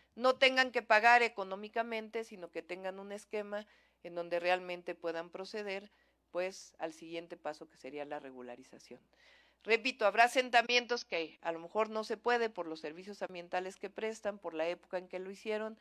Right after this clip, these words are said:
Habrá otros que están en alto riesgo que más bien hay que reubicar o buscar los esquemas para proteger, pero es un esquema de conservación y de apoyo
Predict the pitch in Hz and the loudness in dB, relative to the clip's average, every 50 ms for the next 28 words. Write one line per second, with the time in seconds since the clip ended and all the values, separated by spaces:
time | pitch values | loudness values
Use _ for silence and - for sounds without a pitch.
0 | _ _ _ _ _ _ - 175 180 190 220 214 220 240 254 262 254 254 240 226 | _ _ _ _ _ _ 0 2 4 8 10 10 12 12 12 10 8 6 2 0
1 | 202 - - - 180 170 - - - 190 202 208 196 185 180 175 185 190 - 202 | 0 0 -4 -8 -8 -10 -8 -2 0 0 0 0 -2 -6 -6 -6 -6 -4 -4 -6
2 | 202 208 208 202 214 220 208 - 175 165 165 170 175 175 175 180 185 180 180 175 | -4 -2 -4 -4 -4 -8 -10 -10 -10 -8 -6 -6 -6 -6 -6 -10 -10 -10 -10 -10
3 | 170 - - 175 175 - - 180 170 185 180 185 208 - - 220 214 220 220 214 | -10 -8 -8 -8 -6 -6 -8 -8 -8 -8 -10 -10 -10 -6 0 2 2 2 2 0
4 | 185 175 - - - 170 170 170 175 175 - 175 170 - - 180 175 175 165 - | -4 -10 -12 -8 -6 -6 -6 -6 -8 -12 -14 -14 -14 -12 -12 -12 -12 -12 -14 -12
5 | - - 175 180 180 - 202 208 - 220 220 - 233 226 226 233 - - - _ | -6 -6 -6 -6 -6 -8 -10 -8 -8 -8 -6 -4 -4 -4 -4 -4 -8 -20 -20 _
6 | _ _ _ _ _ _ _ _ _ - 254 262 269 285 302 311 311 311 311 - | _ _ _ _ _ _ _ _ _ 6 8 10 10 12 10 10 8 6 2 -6
7 | _ _ - 202 214 214 247 233 233 226 214 - - 202 190 185 170 156 139 - | _ _ -8 -6 -6 -6 -6 -8 -8 -8 -8 -6 -6 -8 -8 -6 -8 -10 -12 -12
8 | _ _ _ _ _ _ _ 185 214 208 - - 202 196 190 - 208 180 180 185 | _ _ _ _ _ _ _ 0 0 0 0 -2 -4 -4 -4 -6 -6 -2 -2 -2
9 | 185 - - 226 220 220 214 202 165 - - 185 185 170 175 170 160 156 - - | -2 -2 0 2 2 2 2 0 -8 -16 -16 -14 -8 -4 -2 -2 -2 -2 -4 -2
10 | 196 208 226 226 233 202 170 156 | 2 4 4 4 4 2 -2 -4